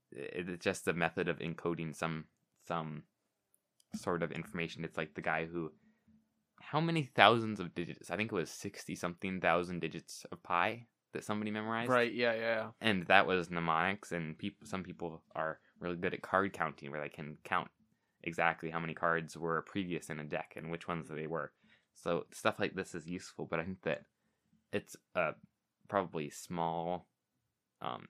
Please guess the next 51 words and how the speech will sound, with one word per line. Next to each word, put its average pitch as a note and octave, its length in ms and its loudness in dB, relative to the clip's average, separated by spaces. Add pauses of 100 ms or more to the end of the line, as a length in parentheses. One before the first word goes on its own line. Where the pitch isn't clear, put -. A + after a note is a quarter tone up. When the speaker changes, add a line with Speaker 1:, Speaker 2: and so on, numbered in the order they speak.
Speaker 1:
application E2 640 -2
scenarios. E2+ 560 -2
You G2+ 60 2
have F2 80 4
Speaker 2:
Right, F#2 200 4
Speaker 1:
to D#2 60 -4
make E2+ 80 0
Speaker 2:
yeah. - 160 0
Speaker 1:
a - 20 0
new F2 160 0
one F2+ 240 0
for - 120 -10
each - 180 -10
different E2 240 -6
thing. E2+ 100 -2
Versus B2+ 160 0
Speaker 2:
Exact. G#2+ 320 0
Speaker 1:
a D#2+ 60 -4
mind E2 280 0
palace, D2 200 -4 (100)
it's - 80 -20
a D#2+ 40 -8
very D2+ 320 -2 (400)
all-encompassing E2+ 720 2
thing. C#2+ 220 -10
That's A#1 220 -12
all E2 220 2
of D2+ 80 -6
your D2+ 120 -6
thinking C#2+ 380 -8
is C#2 380 -12
categorized D#2 600 -2
into D2 200 -10
it, - 120 -12
pretty G#1 220 -12
much. - 280 -20 (200)
Speaker 2:
Yeah, A2+ 260 4
that, C#3 240 2
that's C#3 220 2
the C3+ 80 -4
thing. C#3 220 -2
And D3 140 2
also, C#3 360 2
because C3 520 2
it's - 200 -6
so B2 280 4
small A#2 260 -2
scale, A#2+ 420 0 (460)
it's - 480 -2 (920)
easily C#3 360 2
forgotten. B2 640 -2